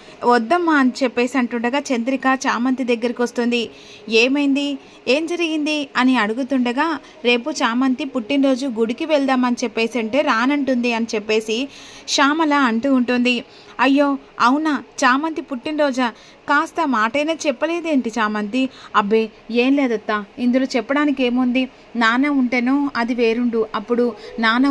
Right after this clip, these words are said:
ఉన్నప్పుడు మేము గుళ్ళకు అటు ఇటు పోయేవాళ్ళం. ఇక నాన్న లేడు, నా పుట్టినరోజు గురించి కూడా నేను ఆలోచన చేయడం కూడా మర్చిపోయానత్తా. అంతేకాని చెప్పడానికి ఇందులో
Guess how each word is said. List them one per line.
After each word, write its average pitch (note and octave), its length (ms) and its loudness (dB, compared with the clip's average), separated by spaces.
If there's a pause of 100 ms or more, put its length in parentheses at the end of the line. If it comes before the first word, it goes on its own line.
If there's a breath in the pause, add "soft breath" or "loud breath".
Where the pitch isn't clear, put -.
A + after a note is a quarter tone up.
ఉన్నప్పుడు B3 360 0
మేము A#3+ 480 -2
గుళ్ళకు A#3+ 520 -2
అటు A3 200 -2
ఇటు C4 200 -2
పోయేవాళ్ళం. A3+ 580 0 (380 loud breath)
ఇక C4 200 -2
నాన్న A#3+ 360 4
లేడు, B3+ 340 4 (180)
నా A#3+ 120 0
పుట్టినరోజు C4+ 580 -2
గురించి A#3+ 360 -2
కూడా B3 200 2
నేను B3 240 -2 (100)
ఆలోచన A#3+ 420 0
చేయడం A3+ 360 0
కూడా A3+ 200 2
మర్చిపోయానత్తా. A3 840 -2 (420 loud breath)
అంతేకాని A#3+ 600 2
చెప్పడానికి B3+ 880 0
ఇందులో A#3+ 360 0